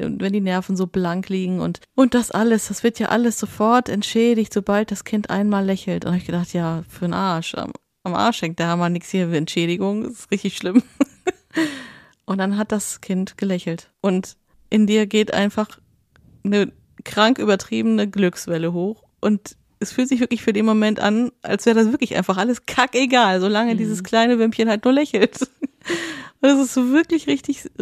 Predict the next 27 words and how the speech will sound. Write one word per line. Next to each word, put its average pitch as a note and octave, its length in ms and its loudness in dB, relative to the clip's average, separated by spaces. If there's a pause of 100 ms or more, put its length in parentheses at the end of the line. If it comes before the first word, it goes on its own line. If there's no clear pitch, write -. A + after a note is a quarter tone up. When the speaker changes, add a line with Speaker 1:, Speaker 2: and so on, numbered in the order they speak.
Speaker 1:
richtig C4 300 -4
niedlich. A#3 340 -2
Also G#3+ 160 2
die G#3 100 2
Natur B3+ 520 2
macht B3 320 2
schon, F#3+ 440 0
genau G#3+ 360 2
wie A3 60 0
du G#3+ 140 0
selber G#3 320 0
sagst, G3+ 280 -2
diese G3 160 -2
Schmerzen G#3+ 440 -2
vergehen. G3+ 360 -2
Das G#3+ 120 -4
wird G#3+ 140 -4
ja G3+ 120 -2
als, F#3+ 260 -6 (400)
das G3 120 -4
ist - 60 -10
ja A3 60 2
im G3+ 100 0
Grunde G#3 480 2 (640)
eine G3 280 2
so, G#3+ 320 2 (100)
ähm, F#3 420 0